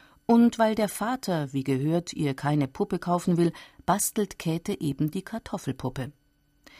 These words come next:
Bis zur berühmten Puppe eins von Käthe Kruse allerdings ist es noch ein weiter Weg. Käthe muss noch viel experimentieren.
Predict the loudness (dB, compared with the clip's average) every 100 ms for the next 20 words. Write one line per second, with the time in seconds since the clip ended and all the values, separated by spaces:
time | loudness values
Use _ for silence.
0 | -20 -20 -20 -20 _ _ -2 -2 2 2
1 | 2 4 6 6 4 2 2 0 -4 -2
2 | 0 2 2 0 -2 0 0 0 -4 -4
3 | -6 -4 -2 0 0 2 2 0 -2 -12
4 | -20 -10 -6 -4 -2 0 0 0 0 0
5 | -2 0 0 0 -4 -8 -20 _ _ _
6 | -2 0 0 2 4 4 4 0 -2 -8
7 | -6 -6 -6 -6 -2 2 2 2 -2 -2
8 | -2